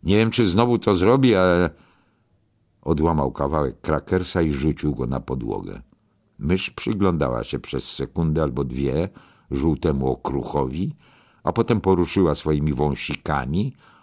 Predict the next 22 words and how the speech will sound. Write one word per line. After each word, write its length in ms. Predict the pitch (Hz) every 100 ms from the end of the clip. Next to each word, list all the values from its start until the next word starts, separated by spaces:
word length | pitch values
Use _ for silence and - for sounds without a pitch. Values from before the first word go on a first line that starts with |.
| _ _
obwąchała 840 | - 104 82 82 73 65 64 62 73
go, 220 | 80 117
wzięła 420 | 110 95 98 90
w 80 | 67
łapy 340 | 78 92 110
i 40 | 104
zaczęła 420 | 95 90 101 85
jeść. 680 | 80 50 - - - - - _ _ _ _ _ _ _ _ _ _ -
"Niech 320 | 78 80 -
mnie 120 | 110
kule 480 | - - 107 90 85
biją", 480 | 76 82 78 76 69
zawołał 500 | 65 71 73 73 69
Bill. 260 | 64 69 67 - - _ -
"Ucztuję 680 | 98 - - 104 113 113
jak 220 | 113 92
pastor 500 | - 98 98 - 107
na 160 | 98 98
plebanii 580 | 87 92 87 92 95 98
w 60 |
sobotnią 500 | - 98 98 85 101
noc". 560 | 107 104 62 - - -